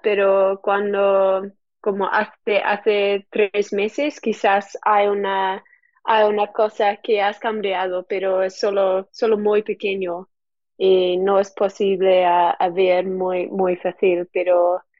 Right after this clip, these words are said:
sí, ah, voy a probar las distancias un poco más largas y sí todavía, mm, me gusta hacerlo y, y me, me disfruta, sí,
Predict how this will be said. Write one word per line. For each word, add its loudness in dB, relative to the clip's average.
sí, 4
ah, 4
voy 2
a -2
probar 2
las 0
distancias -2
un -8
poco -8
más -6
largas 2
y 0
sí -2
todavía, 2
mm, -4
me 0
gusta 4
hacerlo 4
y, 2
y -2
me, -4
me -2
disfruta, 0
sí, 2